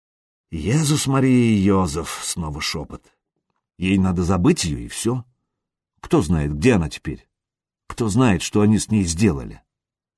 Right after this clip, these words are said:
В кровати Лизель крепко обхватила себя руками, собрала себя в комок. Она думала о матери и повторяла мамины вопросы.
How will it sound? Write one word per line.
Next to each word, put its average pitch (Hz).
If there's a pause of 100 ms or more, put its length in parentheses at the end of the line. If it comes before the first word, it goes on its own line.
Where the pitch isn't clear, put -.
(160)
В -
кровати 87
Лизель 78 (380)
крепко 107
обхватила 101
себя 104
руками, 80 (680)
собрала 78
себя 85
в -
комок. - (800)
Она 92
думала 110
о 82
матери 123 (440)
и 131
повторяла 113
мамины 120
вопросы. 113